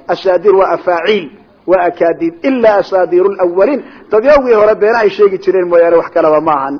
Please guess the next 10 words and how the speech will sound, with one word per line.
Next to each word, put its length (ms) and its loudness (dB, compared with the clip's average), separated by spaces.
Saasay 380 2
odhan 200 -2
doonaan. 240 -12
Walxaal 380 4
bay 120 4
sidaa 240 2
odhanayaan, 420 4
wa 180 2
hum 200 2
ayagu, 440 4